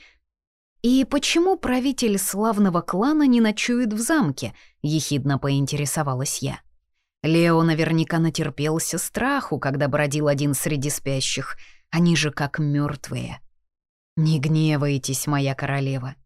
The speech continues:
Я же упоминал, что ежечасно нужен своему народу. Да и какой от меня прок?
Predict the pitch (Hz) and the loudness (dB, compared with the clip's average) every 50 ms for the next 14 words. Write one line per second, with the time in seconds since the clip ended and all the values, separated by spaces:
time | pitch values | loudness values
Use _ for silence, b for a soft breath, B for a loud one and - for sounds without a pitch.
0 | _ b b b b b b 214 262 294 294 240 254 254 247 233 - - 233 226 | _ b b b b b b 4 4 4 4 4 4 4 2 2 2 2 2 4
1 | 233 233 226 233 233 220 196 170 151 139 - - - 165 180 202 226 202 220 240 | 4 4 4 4 4 4 2 2 0 0 -2 -2 0 2 2 2 2 2 2 0
2 | 233 - - 226 240 254 262 254 - - 247 233 233 220 202 202 214 226 214 214 | -2 -2 -4 -2 -2 -2 -2 -2 -2 0 2 2 4 4 4 4 4 2 2 2
3 | 220 214 214 - - 180 175 175 175 180 185 180 160 147 135 139 143 139 131 131 | 2 2 0 0 0 0 0 2 2 2 2 2 2 2 2 0 0 -2 -2 -4
4 | 117 - B B B B B B B 160 165 175 175 - 190 180 - 170 175 180 | -4 -6 B B B B B B B 0 0 0 0 0 -2 -2 0 0 0 0
5 | 170 - 196 160 156 156 143 - - - 110 104 - _ - - - | 0 0 0 0 2 2 0 -2 -4 -6 -8 -8 -8 _ -16 -18 -18